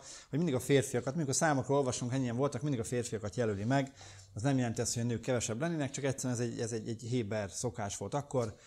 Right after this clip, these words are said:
De itt hozzá is teszi, hogy az asszonyokon és a gyerekeken kívül, tehát minimum tízezren. Tehát ötezres csodáról beszélünk, ez minimum tízezer, mert ha csak egy feleséget számolsz hozzá, egy tesót, ami lány volt, vagy egy gyereket,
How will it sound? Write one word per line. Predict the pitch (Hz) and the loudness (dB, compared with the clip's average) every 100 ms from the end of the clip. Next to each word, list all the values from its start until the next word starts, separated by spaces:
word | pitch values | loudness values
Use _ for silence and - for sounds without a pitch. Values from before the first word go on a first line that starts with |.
| - - - - | -20 -20 -20 -14
De | - 135 | 0 2
itt | 135 | 6
hozzá | 165 127 120 | 4 6 2
is | - | 2
teszi, | 160 147 | 0 2
hogy | 123 | 2
az | 120 | 0
asszonyokon | - 160 - 120 120 | 0 0 0 -2 -4
és | 110 | -4
a | |
gyerekeken | 120 127 113 107 107 | 0 0 0 -4 -2
kívül, | 165 165 139 | 2 4 4
tehát | 123 127 | 2 0
minimum | 117 107 104 | -2 -2 -6
tízezren. | 101 113 104 113 65 95 - _ _ _ _ _ _ _ _ - - - - - _ _ - | -8 -8 -10 -12 -12 -14 -18 _ _ _ _ _ _ _ _ -20 -20 -20 -20 -20 _ _ -14
Tehát | 117 156 | -2 0
ötezres | 151 120 117 | 2 0 0
csodáról | 143 127 113 104 | 0 2 2 2
beszélünk, | 165 - 143 135 | 0 2 2 2
ez | 123 | 0
minimum | 120 139 131 | 0 -2 -2
tízezer, | 139 139 143 127 120 | 0 2 4 4 4
mert | 113 | 2
ha | 120 - | -2 -2
csak | 196 | -2
egy | 180 | -2
feleséget | - 117 104 110 101 | -2 -2 -2 -4 -6
számolsz | - 110 101 - | -6 -6 -6 -2
hozzá, | 147 120 110 110 - - | 0 2 -2 -4 -16 -12
egy | 110 | -12
tesót, | - 139 143 202 233 - | 0 2 8 8 8 0
ami | 120 | -2
lány | 101 113 185 | 2 2 4
volt, | 190 180 - - | 4 4 0 -4
vagy | 123 110 | 0 0
egy | 95 | 4
gyereket, | 143 190 180 139 - | 4 6 6 2 2